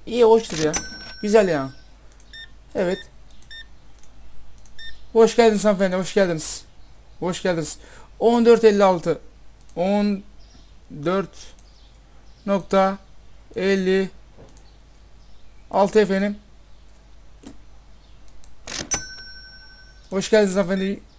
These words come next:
Nasılsınız efendim, iyi misiniz? İyi gördüm sizi ama. Ee, ondan sonra otuz beş sıfır yedi.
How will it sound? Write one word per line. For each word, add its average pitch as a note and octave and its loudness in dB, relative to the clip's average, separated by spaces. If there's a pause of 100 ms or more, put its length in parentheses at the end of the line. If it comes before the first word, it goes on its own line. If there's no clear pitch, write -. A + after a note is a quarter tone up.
(3000)
Nasılsınız A#3+ 4
efendim, G#3 4
iyi C4 4
misiniz? - 0 (1400)
İyi F3 -2
gördüm F#3 4
sizi E3+ -2
ama. D#3 -2 (1600)
Ee, F3 0
ondan G3 0
sonra F#3+ -4
otuz G3+ 2
beş A#3+ 4
sıfır G3+ 0
yedi. D3 -2